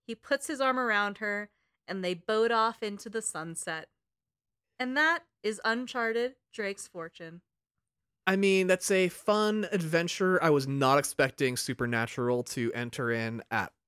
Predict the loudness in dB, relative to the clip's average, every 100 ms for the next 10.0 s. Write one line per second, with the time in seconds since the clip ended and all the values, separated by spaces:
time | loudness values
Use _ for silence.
0 | -2 -2 2 2 0 -2 _ -2 0 2
1 | 2 2 -2 -4 -6 -4 2 2 2 -2
2 | 0 2 2 -2 -8 -8 -6 -2 0 2
3 | 2 -2 -4 -6 -10 -6 -6 -2 -4 -2
4 | -4 -2 0 0 0 -6 -8 -2 -2 -2
5 | _ _ _ _ _ -2 2 4 4 4
6 | 6 4 2 0 0 -2 -4 0 -2 -2
7 | -6 -6 -4 -6 -6 -8 -6 -10 -12 -10
8 | -10 -10 -14 -10 -10 -6 -4 -4 -4 -4
9 | -2 -4 -6 -6 -8 -8 -10 -10 -12